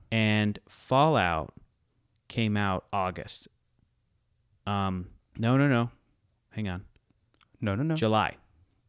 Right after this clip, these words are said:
Speaker 1: July of, they were filming in August the year before. So
Speaker 2: Hector, we saw this movie together. This is
Speaker 1: Yeah.
Speaker 2: the first Mission Impossible we saw together in theaters.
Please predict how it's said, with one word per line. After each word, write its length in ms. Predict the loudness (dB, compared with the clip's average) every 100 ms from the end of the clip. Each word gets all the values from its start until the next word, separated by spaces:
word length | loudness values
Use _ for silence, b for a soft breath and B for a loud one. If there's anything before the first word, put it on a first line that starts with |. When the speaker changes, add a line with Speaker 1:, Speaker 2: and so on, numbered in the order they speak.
| _
Speaker 1:
July 380 | -2 2 2 2
of, 220 | -2 0
they 100 | 2
were 100 | 2
filming 320 | 0 0 0
in 80 | 0
August 340 | -2 -2 -4
the 80 | -2
year 140 | -2 -4
before. 340 | -2 0 0
So 160 | 4 4
Speaker 2:
Hector, 280 | 4 2 -6 -6
we 80 | -4
saw 200 | -2 -2
this 200 | -2 -2
movie 180 | -4 -4
together. 380 | -4 -6 -8 -10
This 100 | -4
is 60 | -2
Speaker 1:
Yeah. 80 | -2
Speaker 2:
the 40 |
first 200 | -2 -6
Mission 160 | -6 -8
Impossible 340 | -6 -6 -4 -4
we 80 |
saw 200 | 0 0
together 400 | 0 0 0 0
in 80 | -2
theaters. 440 | -4 -6 -6 -10